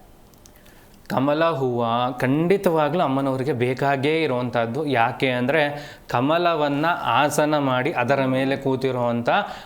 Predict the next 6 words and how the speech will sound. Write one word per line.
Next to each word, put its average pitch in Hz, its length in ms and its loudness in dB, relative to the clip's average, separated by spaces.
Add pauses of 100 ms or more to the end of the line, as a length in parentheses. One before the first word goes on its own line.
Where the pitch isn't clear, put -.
(160)
ಅಮ್ಮನವರಾಗಿರೋದ್ರಿಂದ 127 1160 0 (320)
ಕಮಲದ 143 540 2
ಹೂವು 139 480 0
ಅವರಿಗೆ 123 800 -2 (140)
ತುಂಬ 127 480 0
ಶ್ರೇಷ್ಠ. 107 480 -6